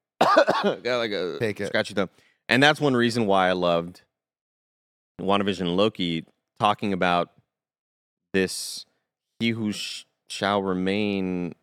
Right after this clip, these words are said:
Speaker 1: and, oh my, oh, wait, so that's the guy that they're doing, oh, this is the next big arc.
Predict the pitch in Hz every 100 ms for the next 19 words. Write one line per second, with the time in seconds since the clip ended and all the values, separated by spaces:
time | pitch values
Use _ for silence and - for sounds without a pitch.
0 | _ - 95 92 87 85 78 _ _ _
1 | _ _ _ 107 127 - - 117 107 104
2 | 113 92 90 - 117 117 131 - 107 113
3 | 120 107 95 113 107 107 101 90 110 117
4 | 113 - 110 131 98 120 117 90 90 98
5 | 101 - 90 85 90 82 69 - _